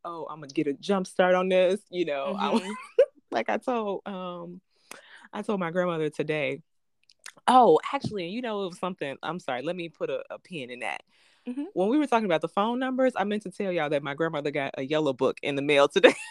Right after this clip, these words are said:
Speaker 2: No. No.
Speaker 1: And we both were like,
Speaker 2: "What's she gonna
Speaker 1: "Where
Speaker 2: do
Speaker 1: did this
Speaker 2: with
Speaker 1: come
Speaker 2: it?"
Speaker 1: from?" <laughs>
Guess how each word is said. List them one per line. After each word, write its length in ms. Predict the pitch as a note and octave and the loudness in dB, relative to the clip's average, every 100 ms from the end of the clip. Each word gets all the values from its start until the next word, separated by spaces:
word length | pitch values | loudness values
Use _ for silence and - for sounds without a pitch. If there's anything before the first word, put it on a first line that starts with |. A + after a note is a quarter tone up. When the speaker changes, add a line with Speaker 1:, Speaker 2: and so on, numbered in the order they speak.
| - | -12
Speaker 2:
No. 220 | E3+ E3+ A4+ A4 - A4+ | -2 0 2 0 -4 -4
No. 1900 | D#3+ E3 E3+ E3+ E3 D#3 D#3 D#3 D#3 D3 D3 C#3+ D3 C#3+ C#3+ C#3+ C#3+ C#3 C#3 C3+ - - - - F#4 F4+ | -2 0 4 8 10 10 10 8 4 0 -4 -8 -8 -8 -8 -10 -10 -10 -8 -6 -6 -6 -8 -6 -6 -2
Speaker 1:
And 140 | F4+ F4 | -2 0
we 100 | F#4 | -4
both 240 | F4 E4+ D4 | -2 -4 -2
were 100 | D4+ | -4
like, 420 | A#3+ G#3 F#3 F3 _ - | -4 -4 -6 -8 _ 0
Speaker 2:
"What's 200 | B3+ - | 0 2
she 120 | C#4 | 2
gonna 200 | C4 C4 | 4 4
Speaker 1:
"Where 200 | F#3+ C#4+ | 6 4
Speaker 2:
do 60 | E4 | 6
Speaker 1:
did 80 | C4+ | 6
this 160 | D#4+ G#3+ | 6 6
Speaker 2:
with 120 | F#3+ | 4
Speaker 1:
come 180 | D4+ F4+ | 2 2
Speaker 2:
it?" 80 | |
Speaker 1:
from?" 180 | - F3+ - G3 - - | 4 4 4 2 2 2
<laughs> 160 | F4+ | 0